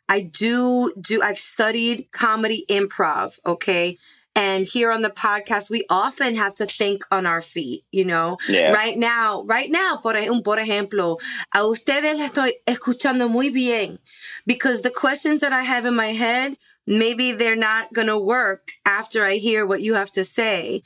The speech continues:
Speaker 2: Right,
Speaker 1: or,
Speaker 2: right,
Speaker 1: or
Speaker 2: right.
Speaker 1: after I hear how you are. So I gotta go with the flow. But what really amazes me es como rapero, como ustedes, go with the flow.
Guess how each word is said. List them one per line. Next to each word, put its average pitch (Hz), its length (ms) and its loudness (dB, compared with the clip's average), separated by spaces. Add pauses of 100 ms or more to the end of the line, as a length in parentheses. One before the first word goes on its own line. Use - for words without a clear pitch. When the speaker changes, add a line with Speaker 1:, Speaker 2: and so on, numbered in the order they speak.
Speaker 2:
Right, 98 380 4
Speaker 1:
or, 92 40 2
Speaker 2:
right, 90 140 6
Speaker 1:
or 85 100 6
Speaker 2:
right. 87 140 6
Speaker 1:
after 87 300 2
I 196 120 0
hear 214 260 0
how 208 160 0
you 196 340 0
are. 196 320 0
So - 200 -8
I 214 140 2
gotta 240 240 -2
go 214 220 0
with 208 140 0
the 196 80 0
flow. 208 540 -2 (640)
But 262 260 2
what 233 300 0
really 302 400 2
amazes 240 680 0
me 190 280 -2 (340)
es 233 180 2
como 262 340 2
rapero, 240 880 0
como 214 300 2
ustedes, 220 720 -2 (220)
go 220 280 2
with 233 200 0
the 214 120 0
flow. 190 520 0